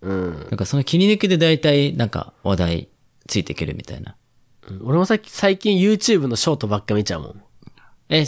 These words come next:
Speaker 2: あの、あれって大体さ、そのエーアイがさ、いろいろ普段見てるものとかをさ、
Speaker 1: うん。うん。
Speaker 2: この認識して、いろいろおすすめを出してくれるやん。
Speaker 1: うん。
Speaker 2: 何が出てくる？TikTokよく。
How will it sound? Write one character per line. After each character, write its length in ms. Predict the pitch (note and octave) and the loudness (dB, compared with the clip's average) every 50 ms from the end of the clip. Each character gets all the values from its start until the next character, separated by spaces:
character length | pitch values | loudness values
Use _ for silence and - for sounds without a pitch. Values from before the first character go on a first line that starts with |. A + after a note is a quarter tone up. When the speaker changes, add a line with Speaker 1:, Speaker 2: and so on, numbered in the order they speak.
| C#3+ - - | -2 -6 -4
Speaker 2:
あ 120 | G#2+ G#2 | 0 2
の、 200 | G2+ G2 F#2+ G2 - | 2 2 0 0 0
あ 80 | D3+ | 0
れ 80 | F#3+ A3 | 0 0
っ 20 | |
て 80 | G#3 C#3+ | 0 0
大 180 | A#2 C3+ C#3+ | 2 2 2
体 140 | C#3 D#3+ D3+ | 2 0 -2
さ、 320 | D3+ - D#3+ C3+ A#2 F#2 E2+ | 0 0 2 2 2 0 -2
そ 100 | - - | -4 -4
の 80 | G2+ F2 | -2 -2
エ 200 | G2 A2 A#2 A#2+ | 0 2 2 2
ー 40 | A2+ | 2
ア 60 | G#2+ | 2
イ 60 | F#2+ F2+ | 0 0
が 80 | F2+ | -4
さ、 380 | - - A2+ G#2 F#2+ F2+ E2+ - - | -4 -2 0 0 0 -2 -4 -8 -6
い 120 | - G#2+ | -2 0
ろ 140 | G2+ G#2 G2+ | 2 2 2
い 20 | |
ろ 80 | G2 G2 | 2 0
普 140 | - - B2 | 0 0 0
段 160 | A#2+ F#2+ F#2+ | 0 2 2
見 100 | G2 A2 | 0 2
て 120 | G#2+ G2 | 2 0
る 80 | F2+ F2+ | 0 0
も 100 | F2 F2 | -2 -2
の 160 | F2 F2 F2 | -4 -4 -6
と 120 | E2 F2 | -6 -8
か 120 | E2+ - - | -10 -10 -10
を 100 | F2 E2+ | -10 -10
さ、 360 | - - F#2 F2 E2+ E2 E2 | -8 -8 -8 -8 -8 -10 -12
Speaker 1:
う 20 | - | -16
ん。 100 | _ _ _ _ _ | _ _ _ _ _
う 300 | B2+ B2+ B2 A2 G#2 F#2 | 0 2 2 2 2 2
ん。 40 | |
Speaker 2:
こ 80 | E2 G2+ | 2 0
の 120 | F#2 F2 | 0 0
認 280 | F2 F2+ G2 G#2 G#2 G2+ | 0 2 2 2 2 2
識 280 | - - - - A2 G#2 | 0 0 0 0 -2 -2
し 80 | - | -2
て、 360 | - - F#3 E3+ C3+ G2 - - | 0 2 2 4 4 2 0 0
い 60 | - | 0
ろ 100 | G#2 G#2 | 2 2
い 20 | G2 | 2
ろ 60 | F#2+ | 0
お 60 | F#2 F#2 | -2 -2
す 100 | - - | -2 -2
す 120 | - G#2 | 0 0
め 80 | G2+ G2 | 2 2
を 80 | F#2 | 2
出 100 | F#2 F#2+ | 0 -2
し 120 | F#2+ - - | -4 -6 -6
て 80 | - | -8
く 40 | - | -10
れ 60 | - | -8
る 60 | E2+ | -6
や 120 | F2 F2 E2+ | -6 -6 -6
ん。 80 | F2 - _ _ _ _ _ _ _ _ _ _ - | -8 -12 _ _ _ _ _ _ _ _ _ _ -2
Speaker 1:
う 80 | C3+ | 0
ん。 240 | C3 A#2 F#2+ E2 - _ _ _ _ - | 0 2 0 -2 -6 _ _ _ _ -2
Speaker 2:
何 220 | A#2+ A2+ B2 C3+ | 0 2 4 4
が 80 | C#3 C#3+ | 4 2
出 80 | C#3 | 2
て 100 | A#2+ A2+ | 0 -2
く 100 | - - | -4 -4
る？ 80 | - - | -8 -10
TikTok 460 | - - - - - D#2 D#2+ - - | -10 -10 -10 -10 -10 -10 -10 -8 -10
よ 80 | D#2 D2+ | -12 -10
く。 160 | - - - | -12 -14 -18